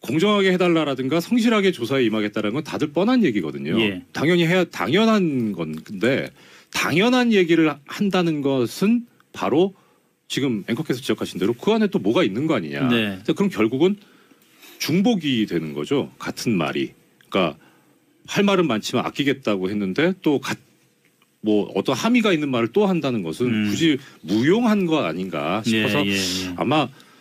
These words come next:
Speaker 1: 뭐 어떤 그동안의 행태를 보면 저는 막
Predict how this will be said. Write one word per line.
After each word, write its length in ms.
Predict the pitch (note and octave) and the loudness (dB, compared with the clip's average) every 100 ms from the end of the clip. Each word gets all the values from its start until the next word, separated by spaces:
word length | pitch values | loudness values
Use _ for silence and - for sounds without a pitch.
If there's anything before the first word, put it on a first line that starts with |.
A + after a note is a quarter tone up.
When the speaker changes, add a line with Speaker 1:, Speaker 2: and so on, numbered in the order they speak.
| - - - | -20 -20 -2
Speaker 1:
뭐 380 | G#2 G#2+ F2+ - _ _ - - - - - | 2 2 2 -4 _ _ -20 -20 -20 -20 -12
어떤 520 | - A2+ - F3+ E3 A#2 | -6 -4 0 2 2 -2
그동안의 600 | - A#2 - E3+ F#3 D#3+ | -8 -8 -2 0 2 2
행태를 480 | F3 A3 - A#3+ A#3 | 0 0 0 2 2
보면 680 | C#3+ G#2 C3 C#3+ D3 B2 E2 - _ _ _ _ _ - | 2 0 2 0 0 -2 -6 -12 _ _ _ _ _ -14
저는 680 | - A2 D#3+ F#3 F#3 E3 - | -6 0 2 4 2 0 -2
막 320 | G#2 A2 | -4 -2